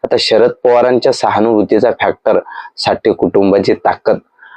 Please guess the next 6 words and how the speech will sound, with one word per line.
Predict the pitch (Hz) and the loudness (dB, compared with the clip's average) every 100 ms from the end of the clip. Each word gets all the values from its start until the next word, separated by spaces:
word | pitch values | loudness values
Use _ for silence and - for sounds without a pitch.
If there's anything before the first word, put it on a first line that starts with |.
| - | -8
आणि | - 120 151 | -2 0 0
त्याला | 127 123 131 | 2 2 2
मोहिते | 123 101 101 107 - 120 | 2 2 2 0 2 0
पाटलांचं | - 98 - 101 101 - 110 110 - - - | 0 0 2 2 2 2 2 2 -2 -8 -2
मिळणारं | 95 98 104 104 92 | 0 0 0 0 0
बळ | 95 120 | 2 2